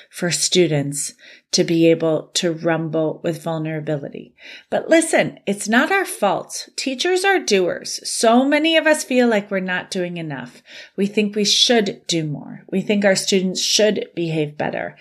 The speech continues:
engage more, achieve higher. It's really not our fault. We're hardwired by our brains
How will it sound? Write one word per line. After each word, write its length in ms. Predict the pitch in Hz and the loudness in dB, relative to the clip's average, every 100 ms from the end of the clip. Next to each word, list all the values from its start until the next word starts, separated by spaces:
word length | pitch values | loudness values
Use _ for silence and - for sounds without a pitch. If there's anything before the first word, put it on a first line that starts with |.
| - - - | -20 -20 -8
engage 640 | 170 156 175 160 156 - | -6 2 4 4 2 -4
more, 420 | 156 - 147 - _ _ - | -6 -6 -10 -14 _ _ -8
achieve 520 | 165 - 165 147 151 | -2 0 0 -2 -4
higher. 560 | - 147 - - - - - | -10 -8 -8 -10 -14 -12 -2
It's 240 | 233 - | 0 0
really 640 | 214 240 302 226 214 220 - | 0 2 4 4 2 -2 -6
not 200 | 202 190 | -4 0
our 120 | 190 185 | 0 -2
fault. 420 | - - - - | -4 -6 -6 -6
We're 80 | 185 | -4
hardwired 960 | - 240 233 180 170 175 165 95 - - _ _ _ _ - | 2 2 2 -2 -2 0 -2 -6 -10 -16 _ _ _ _ 0
by 240 | 196 208 | 4 6
our 140 | 202 | 4
brains 720 | 190 175 165 160 170 214 - | 2 -2 -4 -6 -6 -6 -6